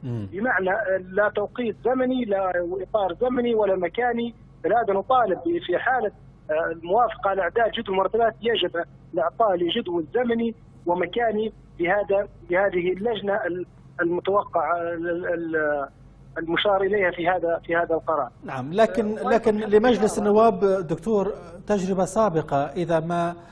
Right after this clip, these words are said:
Speaker 1: قسنا الموضوع على، آه، قانون أو قرار زيادة رواتب، آه، آه، آه، معلمي وموظفي التعليم الأساسي، يعني خرج الموضوع من الدائرة ال-، التشريعية، يعني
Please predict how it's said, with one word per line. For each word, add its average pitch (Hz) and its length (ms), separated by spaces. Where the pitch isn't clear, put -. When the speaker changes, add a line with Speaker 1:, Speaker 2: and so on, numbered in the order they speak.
Speaker 1:
قسنا 196 260
الموضوع 180 460
على، 180 440
آه، 143 320
قانون 196 640
أو 165 340
قرار 160 500
زيادة 151 420
رواتب، 156 520
آه، 156 40
آه، 139 440
آه، 127 200
معلمي 139 580
وموظفي 147 760
التعليم 147 480
الأساسي، 151 600
يعني 110 280
خرج 180 420
الموضوع 151 540
من 143 160
الدائرة 147 520
ال-، 127 640
التشريعية، 139 720
يعني 131 380